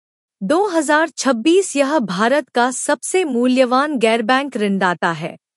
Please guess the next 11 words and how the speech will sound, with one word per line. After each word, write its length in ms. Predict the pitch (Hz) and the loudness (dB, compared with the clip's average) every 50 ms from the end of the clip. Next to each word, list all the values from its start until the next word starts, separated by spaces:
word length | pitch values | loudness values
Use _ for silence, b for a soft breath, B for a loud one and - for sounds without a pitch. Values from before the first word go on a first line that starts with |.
| _ _ _ 202 | _ _ _ -2
जिसकी 400 | 240 339 320 - - - 370 370 | -2 -2 -2 -2 0 0 2 2
loan 380 | 285 240 233 254 294 330 339 294 | 4 4 4 4 2 0 -4 -2
book 280 | 208 233 269 254 - _ _ | 0 0 0 0 -2 _ _
two 140 | 277 277 269 | -4 -4 -4
wheelers, 640 | 233 202 208 233 233 226 196 185 233 285 - - - _ _ _ _ _ _ _ _ | -2 -2 -2 0 0 0 0 0 -2 -4 -6 -10 -14 _ _ _ _ _ _ _ _
consumer 640 | 285 277 285 277 233 254 320 359 359 359 370 370 330 | 0 0 0 0 -2 0 -2 0 0 0 -2 -2 -2
durables, 720 | 240 220 226 220 226 214 185 190 175 196 262 185 - - _ _ _ _ _ _ _ 202 | 0 0 2 2 2 2 2 0 -2 -4 -4 -6 -10 -12 _ _ _ _ _ _ _ -2
mortgage, 640 | 202 233 262 294 320 247 233 185 160 160 160 - - _ _ _ _ _ _ _ - | 0 2 2 2 2 2 0 0 0 -2 -6 -12 -16 _ _ _ _ _ _ _ -8
gold 400 | 190 180 254 277 311 359 330 240 | 2 4 4 4 4 2 0 2
loan, 400 | 233 233 233 202 170 175 214 254 _ _ _ _ _ _ _ _ | 2 2 2 2 0 -4 -10 -14 _ _ _ _ _ _ _ _
एसएमई 560 | 262 294 294 - 339 349 359 359 392 403 403 | -2 0 0 0 0 0 0 0 0 -2 -2